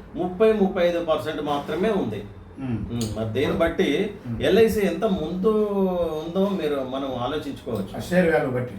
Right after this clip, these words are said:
Speaker 1: ఆ, షేర్.
Speaker 2: సార్, ఇప్పుడు చివరిగా
Speaker 1: Hmm.
Speaker 2: మీరు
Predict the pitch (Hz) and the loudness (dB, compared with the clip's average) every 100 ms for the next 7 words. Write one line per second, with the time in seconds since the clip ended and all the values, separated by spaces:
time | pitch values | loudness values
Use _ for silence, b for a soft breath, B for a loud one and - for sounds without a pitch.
0 | 107 95 - - - 131 - - - - | -8 -8 -10 -16 -8 -4 0 0 0 -4
1 | 160 - 151 - - 104 98 87 - - | 0 2 2 0 -4 -8 -8 -10 -14 -16
2 | 123 135 170 165 165 | -8 -4 0 0 -2